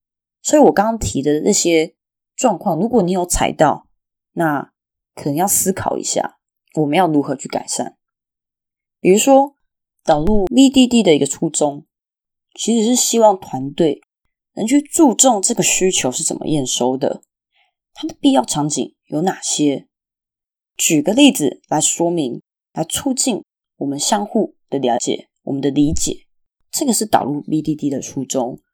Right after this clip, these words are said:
而不是让我们只是为了把实际的有可能发生的场景全部举出来，然后今天要怎么去验它的一个 test case 写出来。这个是 test case，这是测试案例，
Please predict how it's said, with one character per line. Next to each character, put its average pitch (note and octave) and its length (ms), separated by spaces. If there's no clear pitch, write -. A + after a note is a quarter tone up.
而 E3 120
不 F3 80
是 A3 400
让 A3+ 240
我 C#3+ 80
们 C#3 220
只 - 160
是 D#3 120
为 F3 140
了 C#3+ 160
把 G#2 300
实 - 200
际 E3+ 140
的 D3+ 320
有 E3 120
可 F3 180
能 D3+ 120
发 F#3 160
生 G3+ 140
的 F#3 80
场 D#3+ 180
景 - 140
全 D3 160
部 D#3+ 100
举 B2+ 160
出 D3 220
来， - 300
然 D3+ 140
后 E3+ 400
今 F#3 180
天 F#3 120
要 F#3+ 100
怎 E3 140
么 C3+ 120
去 D#3+ 260
验 D#3 220
它 D3 280
的 C3+ 120
一 C3+ 40
个 C#3+ 100
test D3+ 220
case C3 260
写 - 180
出 - 220
来。 - 280
这 - 140
个 A#3+ 100
是 - 340
test - 340
case， C3+ 320
这 E3+ 80
是 F#3 100
测 F#3+ 220
试 F3 140
案 D3+ 220
例， D3 280